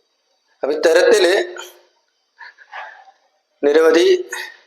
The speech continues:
ഏർ, മൂർത്തികളെ അല്ലെങ്കിൽ അറുകോലകള്, രക്ഷസുകള്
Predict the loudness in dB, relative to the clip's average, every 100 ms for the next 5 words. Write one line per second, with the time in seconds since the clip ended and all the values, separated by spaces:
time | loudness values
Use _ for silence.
0 | _ -20 -18 -20 _ _ _ -20 -8 -2
1 | 0 2 2 2 2 0 -2 -10 -20 _
2 | -6 0 2 2 2 4 4 4 2 -4
3 | -16 _ _ _ _ -10 -2 0 2 2
4 | 2 4 4 2 2 0 -2 -2 0 2
5 | 4 4